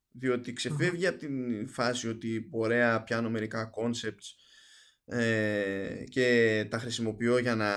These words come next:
Speaker 1: σε, για να παίξω με την ψυχολογία τους και τα λοιπά, και αρχίζω και ασχολούμαι και με,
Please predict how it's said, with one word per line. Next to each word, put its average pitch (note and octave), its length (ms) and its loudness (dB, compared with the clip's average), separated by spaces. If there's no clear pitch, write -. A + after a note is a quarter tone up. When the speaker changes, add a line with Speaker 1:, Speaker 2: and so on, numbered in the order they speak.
Speaker 1:
σε, G#2 440 -2
για A#2+ 140 2
να A2 160 2
παίξω C3 280 2
με A#2 80 0
την G#2+ 100 -4
ψυχολογία G#2+ 480 0
τους A2+ 100 -2
και - 80 -12
τα G2 100 -6
λοιπά, G2+ 480 -2
και - 100 0
αρχίζω D#3+ 300 -2
και E3+ 160 0
ασχολούμαι D3+ 540 0
και D3 120 -4
με, A2+ 540 0